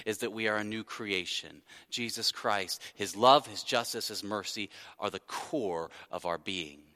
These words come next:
And so too, the saints of God in Christ Jesus at Richmond, Virginia. We can only love our neighbor insofar as we love ourselves.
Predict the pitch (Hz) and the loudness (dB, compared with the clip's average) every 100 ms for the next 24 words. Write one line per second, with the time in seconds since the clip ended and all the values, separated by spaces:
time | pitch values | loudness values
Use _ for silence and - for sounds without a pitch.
0 | _ _ _ _ _ _ _ _ - - | _ _ _ _ _ _ _ _ -10 -2
1 | 113 - 147 - 170 123 - - - 117 | 2 4 6 6 4 4 0 -14 0 4
2 | - 175 170 - - - - _ _ _ | 8 8 8 4 0 -2 -12 _ _ _
3 | _ 110 - 127 120 113 110 104 98 - | _ -12 4 10 12 12 8 2 -8 2
4 | 123 117 - 117 95 - 87 - - - | 4 4 0 -2 -4 -6 -6 -6 -10 -4
5 | 101 107 113 123 - 120 107 98 95 85 | -4 0 0 2 2 2 -2 -2 0 -2
6 | 76 71 _ _ _ _ _ _ _ _ | -8 -14 _ _ _ _ _ _ _ _
7 | _ _ _ _ _ _ - - 120 127 | _ _ _ _ _ _ -14 0 2 6
8 | 123 156 175 165 156 151 139 117 110 113 | 6 6 8 10 10 10 8 4 4 2
9 | 110 - 117 123 113 107 104 104 107 104 | 2 0 2 6 6 6 -2 2 4 6
10 | 101 - 101 85 78 - - | 2 0 -2 -2 -6 -12 -14